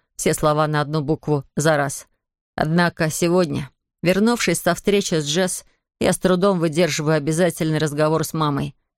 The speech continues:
Она: «Как прошло?» Я: «Нормально». И сразу иду в свою комнату. Как наркоман, которому нужна доза, я достаю письма Штейнбергов и перечитываю их все одно за другим, начиная с самого старого.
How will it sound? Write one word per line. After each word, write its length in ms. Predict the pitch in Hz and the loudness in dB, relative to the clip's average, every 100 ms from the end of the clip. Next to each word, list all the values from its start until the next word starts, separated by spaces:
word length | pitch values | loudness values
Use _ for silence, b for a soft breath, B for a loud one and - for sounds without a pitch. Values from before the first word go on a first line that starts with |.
| _ | _
Она: 460 | - 165 190 160 139 - | -2 0 2 0 -4 -6
«Как 240 | 208 - | -6 -4
прошло?» 500 | - 147 - 147 147 - _ _ - | -2 -2 -2 -2 -2 -4 _ _ -4
Я: 240 | 156 151 | 0 0
«Нормально». 640 | 185 196 165 147 147 143 - _ _ - | 0 0 0 0 -2 -6 -10 _ _ -2
И 80 | |
сразу 420 | - 214 165 151 151 | 2 2 2 2 0
иду 180 | 151 | 0
в 60 | 151 | -2
свою 240 | - 139 | -2 -2
комнату. 540 | - 147 143 - - - _ _ _ _ _ | 0 -2 -2 -6 -8 -12 _ _ _ _ _
Как 200 | 170 - | -4 0
наркоман, 600 | 180 175 185 175 151 160 | 0 2 0 2 0 -2
которому 420 | 156 147 165 156 | -4 -2 -2 0
нужна 360 | 160 160 160 156 | 0 0 0 0
доза, 400 | 160 165 127 147 _ _ - | 0 -2 -2 -10 _ _ -4
я 100 | 151 | 0
достаю 440 | 160 - 160 151 | 0 0 0 0
письма 380 | - 160 - 151 | 0 -2 -2 -4
Штейнбергов 680 | - 170 165 143 - - - _ _ _ _ - | 0 0 0 -2 -4 -8 -8 _ _ _ _ -2
и 80 | 226 | 0
перечитываю 720 | 247 240 - 247 - 160 156 | 2 2 0 -2 0 -2 -2
их 80 | - | -4
все 260 | - 180 | -2 -2
одно 300 | - 143 160 | -2 -2 -2
за 120 | 143 | -2
другим, 440 | 156 160 156 151 139 _ - | 0 0 0 -4 -6 _ -6
начиная 520 | 147 165 160 151 143 | -2 0 0 0 -4
с 60 | |
самого 480 | - 175 180 156 139 | -4 0 0 0 -4
старого. 520 | - - 135 135 139 | -6 -2 -2 -2 -8